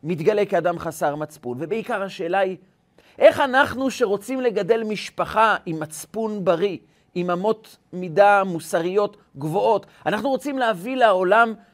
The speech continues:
טוב אמיתי, מוסר אמיתי,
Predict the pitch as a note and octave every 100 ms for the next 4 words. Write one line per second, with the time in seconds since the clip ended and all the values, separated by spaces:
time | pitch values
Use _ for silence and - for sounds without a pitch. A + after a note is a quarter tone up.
0 | _ _ _ _ _ - C4+ B3+ C#4 C4+
1 | - C#4 A3+ F3 F3+ - C#4+ C4+ B3+ A#3+
2 | C4 B3+